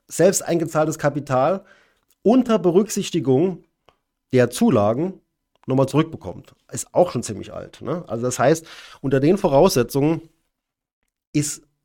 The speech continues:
Riester gescheitert, ne? War nix. Wenn der Vertrag aber jetzt in günstige Indexfonds investiert, also das Geld in günstige In-, Indexfonds investiert wird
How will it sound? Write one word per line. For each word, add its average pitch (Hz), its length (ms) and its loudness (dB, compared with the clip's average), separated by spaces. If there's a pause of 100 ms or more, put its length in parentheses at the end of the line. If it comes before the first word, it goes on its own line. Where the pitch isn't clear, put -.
(120)
Riester 143 600 -2 (400)
gescheitert, 127 560 -2
ne? 127 220 -4 (200)
War 117 160 2
nix. - 320 -6 (960)
Wenn 123 160 0
der 151 140 6
Vertrag 135 580 4
aber 117 160 2
jetzt - 480 4 (1500)
in 117 200 -4
günstige 196 540 4
Indexfonds 165 680 2
investiert, 104 580 -6
also 107 160 -6
das - 280 -4
Geld 165 220 6
in 120 160 -4
günstige 190 420 2
In-, 180 240 0
Indexfonds 160 720 -2
investiert 107 520 -6
wird 87 280 -12